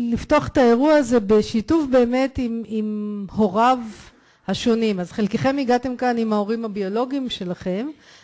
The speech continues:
אבל לפרויקט הזה יש כמה וכמה הורים שיושבים כאן איתנו. אני אציין כמה מהם, רק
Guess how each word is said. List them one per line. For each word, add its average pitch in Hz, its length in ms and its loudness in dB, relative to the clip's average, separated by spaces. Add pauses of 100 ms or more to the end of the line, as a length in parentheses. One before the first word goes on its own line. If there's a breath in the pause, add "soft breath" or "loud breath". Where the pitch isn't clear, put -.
(120 loud breath)
אבל 208 260 0
לפרויקט 226 400 0
הזה 247 200 -2
יש 233 440 0
כמה 220 340 0
וכמה 214 360 -2
הורים 208 320 2
שיושבים 202 420 -4
כאן 190 280 -2
איתנו. 262 640 -2 (420 loud breath)
אני 202 140 2
אציין 247 420 2
כמה 285 280 0
מהם, 262 200 0
רק 233 160 2